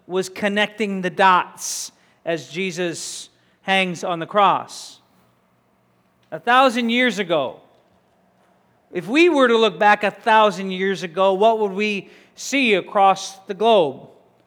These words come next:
A world power, China, who was excelling in business, who created the first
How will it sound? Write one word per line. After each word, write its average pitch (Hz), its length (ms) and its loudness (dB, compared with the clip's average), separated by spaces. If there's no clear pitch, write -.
A 156 80 -6
world 185 360 2
power, 180 460 2
China, 196 520 -4
who 185 80 -8
was 170 340 -6
excelling 220 580 0
in 190 140 -4
business, 165 580 0
who 196 180 -4
created 202 540 0
the 175 80 -4
first 202 440 -6